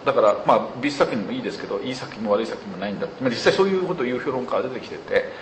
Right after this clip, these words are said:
その子供の描いた絵も、レオナルド・ダ・ヴィンチのか-、描いた絵も等価だということを言うわけですね。でもそれはそこまで言えますよ。しかし、その後に例えば美術館作ろうとした時に、<laughs> 作品をこう購入してくる時にですね、全てがど-、同じであるっていう定義で、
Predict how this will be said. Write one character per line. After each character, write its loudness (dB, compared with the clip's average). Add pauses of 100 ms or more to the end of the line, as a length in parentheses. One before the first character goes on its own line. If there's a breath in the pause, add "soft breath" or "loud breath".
(260 loud breath)
そ -4
の 0
子 -2
供 4
の 2
描 6
い -2
た 4
絵 0
も、 0 (200 loud breath)
レ 0
オ 2
ナ 2
ル -2
ド・ 6
ダ・ 2
ヴ 0
ィ -4
ン -4
チ -8
の -8
か-、 -6 (120)
描 -4
い 0
た -4
絵 -4
も -6
等 -8
価 -2
だ -4
と -14
い -10
う -10
こ -14
と -14
を -12
言 -6
う 0
わ -2
け -10
で -14
す -16
ね。 -10 (260 loud breath)
で -6
も 2
そ 0
れ 4
は 6
そ 2
こ 0
ま 4
で -2
言 -2
え 2
ま 0
す -10
よ。 -10 (180)
し -12
か 2
し、 0 (200 loud breath)
そ 0
の 4
後 0
に -2
例 -6
え 2
ば 4
美 0
術 -2
館 6
作 -6
ろ 4
う -2
と -8
し -10
た -6
時 -10 (100)
に、 -10 (800 loud breath)
<laughs> 4
作 -2
品 0
を 8
こ 0
う -6
購 2
入 0
し -6
て -2
く 0
る 2
時 -6
に -10
で -14
す -14
ね、 -4 (180)
全 4
て 2
が 0
ど-、 0
同 4
じ 0
で 4
あ 6
る -2
っ - (180)
て -6
い -8
う -10 (100)
定 6
義 0
で、 2